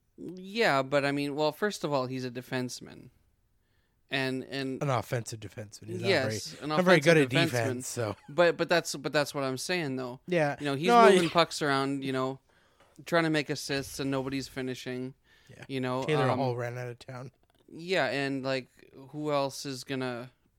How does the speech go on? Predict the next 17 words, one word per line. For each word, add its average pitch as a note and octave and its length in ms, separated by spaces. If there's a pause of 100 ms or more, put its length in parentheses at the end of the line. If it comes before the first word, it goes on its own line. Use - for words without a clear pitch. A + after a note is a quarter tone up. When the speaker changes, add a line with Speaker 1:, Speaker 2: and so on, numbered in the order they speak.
(140)
Speaker 1:
you C3 120
know, B2 220 (720)
get C3 240
P D3+ 160
K C#3 200
the A#2 120
puck, - 380
you B2+ 100
know? A#2+ 260
Speaker 2:
Kyle D3 400
Speaker 1:
Just - 100
Speaker 2:
Palmieri. B2+ 720 (460)
Speaker 1:
Oh, C#3 160 (220)
yeah. C3 300 (120)
Mm. C3+ 220
Speaker 2:
Nico D3+ 440
Hischier. E3 680